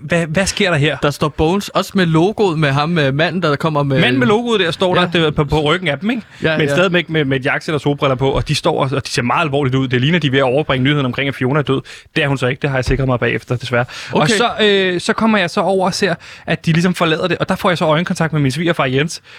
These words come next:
Speaker 1: som ligesom bare blinker. Han kan morsekode, og jeg kan heldigvis også morsekode. Det er sådan, vi blinker om aftenen. Det er
Speaker 2: Ej,
Speaker 1: fordi,
Speaker 2: er det
Speaker 1: at
Speaker 2: noget, I har lært hinanden?
Speaker 1: det har vi været nødt til at lære, fordi at hvis, øh, Nemo er meget følsom over for lyde, så vi kan ikke tale sammen.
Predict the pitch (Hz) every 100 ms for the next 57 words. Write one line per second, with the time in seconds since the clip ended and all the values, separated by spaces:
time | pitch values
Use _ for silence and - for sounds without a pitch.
0 | - - 143 151 151 143 - 147 151 175
1 | 147 147 147 143 131 - - 139 131 135
2 | 143 151 135 135 135 131 143 139 131 131
3 | 139 131 135 135 135 120 - 147 - -
4 | - - 120 143 160 165 160 156 139 135
5 | 143 147 135 151 180 165 170 165 156 170
6 | 175 139 139 160 151 151 143 135 131 151
7 | 135 - 143 147 143 156 175 143 139 165
8 | 160 151 139 139 139 170 165 139 131 165
9 | - 160 170 156 139